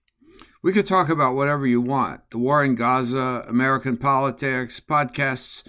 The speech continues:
that you particularly like, questions that you have, your favorite book, how your life is going, what's happening in your country, or how your cat is doing. You get to set the agenda. How about two o'clock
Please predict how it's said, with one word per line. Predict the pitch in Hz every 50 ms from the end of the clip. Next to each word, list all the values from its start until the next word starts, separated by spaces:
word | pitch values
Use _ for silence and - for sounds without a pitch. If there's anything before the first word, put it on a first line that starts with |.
| - _ _ _
that | - 135 131 131
you | - 135
particularly | 117 - - - 151 143 120 113 139 139 127 123
like, | 123 123 123 123 127 123 123 120 - - - _ _ _ _ _ -
questions | - 165 160 151 - - 160 143 131 123
that | 131 143 131 131
you | - 135 117
have, | 120 131 131 127 127 131 127 123 -
your | - 131 135 123
favorite | - 165 160 151 151 131 139 131 120 107 107
book, | 117 135 135 131 127 - - - _ _ _ _ _ _
how | - 143 151
your | 156 147
life | 139 139 139 139 135 131 -
is | 139 127 110 117
going, | 117 131 127 127 135 131 127 127 123 117 - - -
what's | - 156 151 -
happening | 160 151 147 - 151 139 139 135
in | 135 131
your | 139 139 139 139
country, | 135 - 147 139 139 127 - 139 139 135 135 131 131 139 - _ _ _ _ _ -
or | - 131 139 139 131 - - - -
how | 156 180
your | 185 160 139
cat | 117 - 151 143 131 131
is | 120 104 98
doing. | 107 120 113 101 90 78 69 65 - _ _ _ _ _ _ _ _ _ _ _ _ - _ _ _ - - - _ - - _ _
You | - 147 165
get | 175 170 156
to | - 139
set | 123 - 160 143 127 -
the | 127 123 117
agenda. | 110 117 123 117 113 110 101 87 82 82 85 - - _ _ _ _ _ _ _ _ _ _ _ _ _ _ _ _ _ _ _ _ -
How | - 151 190
about | 196 185 165 139 131 - -
two | - - 190 190
o'clock | 185 - - 160 139 120 117 123 123 - -